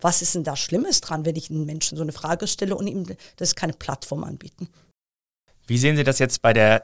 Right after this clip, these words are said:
Speaker 2: C D U? Sie haben gesagt, Sie hatten das Gefühl, dass Herr Gauland Sie vielleicht so ein bisschen als Schmuck für die A F D gewinnen wollte durch die Zusage zu dem Interview.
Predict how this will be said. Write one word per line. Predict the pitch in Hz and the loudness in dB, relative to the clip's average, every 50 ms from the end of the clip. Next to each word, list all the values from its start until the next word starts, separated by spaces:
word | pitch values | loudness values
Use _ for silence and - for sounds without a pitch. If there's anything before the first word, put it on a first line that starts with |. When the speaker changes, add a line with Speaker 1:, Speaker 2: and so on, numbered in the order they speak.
| - | -2
Speaker 2:
C | - - 135 | 0 0 0
D | 117 120 | 0 0
U? | - 110 107 101 | -2 -2 -4 0
Sie | 98 110 | 2 2
haben | 110 113 | 2 2
gesagt, | 107 107 113 117 113 - | 2 2 2 2 2 2
Sie | 110 104 | 0 -2
hatten | 110 - 120 | 0 2 2
das | 107 101 - | 0 0 -2
Gefühl, | 110 - - - 120 120 131 135 | -4 -6 -4 0 0 2 2 4
dass | 131 123 113 - | 4 2 2 2
Herr | 110 107 | 0 2
Gauland | - 107 117 123 135 131 123 113 | 4 6 6 6 6 6 4 4
Sie | - 117 | 0 -2
vielleicht | - - 107 107 110 107 | -4 0 0 0 2 0
so | - 110 | -2 -4
ein | 104 101 | -2 -2
bisschen | 110 - - - 104 104 104 - | -2 0 0 0 0 0 0 -2
als | - - - | -4 -4 -2
Schmuck | - - 123 120 - | 0 0 -2 -2 -2
für | - 104 | -6 -6
die | 107 - | -6 -4
A | - 98 | -4 -6
F | 98 - - | -8 -8 -6
D | - 110 113 120 123 123 117 | -4 0 2 2 2 2 0
gewinnen | 107 104 113 123 139 147 147 139 | -4 0 2 4 4 4 4 4
wollte | 143 147 151 156 - 135 131 | 4 2 2 2 0 -4 -2
durch | 123 135 135 | -2 -4 -4
die | - 139 | -4 -4
Zusage | 123 - - 131 135 131 127 127 123 | -4 -4 -4 -2 0 2 2 2 0
zu | - 123 | -4 -4
dem | 123 117 - | -4 -2 0
Interview. | 120 123 - 131 117 117 123 123 | 0 0 0 0 0 0 0 0